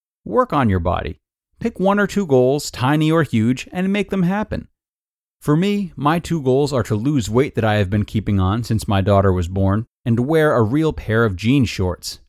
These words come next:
which, by the way, I haven't worn in eight years. I wrote those goals down and came up with a plan to accomplish them. I signed up for an app on my phone where I tracked my food, I am watching my carbs,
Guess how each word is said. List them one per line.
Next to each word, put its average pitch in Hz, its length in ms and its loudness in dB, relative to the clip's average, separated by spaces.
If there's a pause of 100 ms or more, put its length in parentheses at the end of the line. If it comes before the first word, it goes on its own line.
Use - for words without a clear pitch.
which, - 280 -4
by 98 160 0
the 110 80 0
way, 156 380 2 (240)
I 170 140 -2
haven't 147 300 -2
worn 139 200 2
in 123 100 2
eight 120 160 -2
years. 104 420 -6 (640)
I 110 60 -2
wrote 151 260 2
those 139 260 2
goals 131 320 0
down 127 340 0
and 120 120 0
came 127 240 0
up 131 140 -2
with 120 100 -2
a 104 60 -4
plan 131 380 0
to 113 120 0
accomplish 123 520 -2
them. - 240 -12 (420)
I 104 140 -2
signed 135 340 2
up 123 160 0
for 107 140 2
an 110 80 -4
app 135 240 -2
on 113 100 0
my 101 140 0
phone 147 360 0
where 110 140 2
I 98 60 2
tracked 120 320 0
my 107 120 0
food, 135 440 0 (400)
I 104 100 -2
am 104 120 2
watching 113 340 0
my 95 100 0
carbs, 156 480 -2